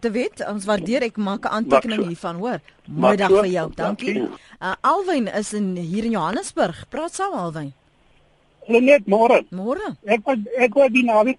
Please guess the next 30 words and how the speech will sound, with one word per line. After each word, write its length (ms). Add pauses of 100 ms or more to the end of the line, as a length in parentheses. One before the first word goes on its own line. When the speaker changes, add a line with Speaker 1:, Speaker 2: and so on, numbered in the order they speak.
(120)
Speaker 3:
teruggekom 480
van 100
die 120
Kaap, 280
Johannesburg. 540 (280)
Speaker 1:
Mm. 340 (460)
Speaker 3:
Want 200
ek 140
het 100
nou 120
al 80
opgemerk 580
met 120
verskeie 680
lede, 340
eh, 300
vlug, 260 (200)
dinge 280
sit. 140 (540)
Dat 200
die 120 (100)
kelner, 360 (1120)
sy 100
gaan 180
praat 240
daar 180
by 80
die 160
kaptein. 460
Hy 100